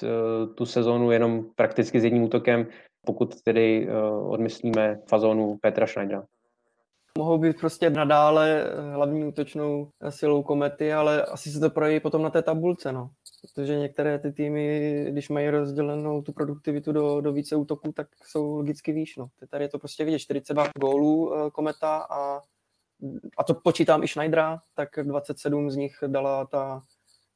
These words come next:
Speaker 2: eh, ta čtveřice Schneider, Holík, eh, Zaťovič a Müller, což je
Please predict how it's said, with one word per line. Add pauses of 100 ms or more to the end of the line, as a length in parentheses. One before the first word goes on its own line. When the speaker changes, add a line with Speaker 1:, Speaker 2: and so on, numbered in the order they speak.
(220)
Speaker 2:
eh,
ta
čtveřice
Schneider, (520)
Holík, (220)
eh,
Zaťovič
a
Müller, (280)
což (720)
je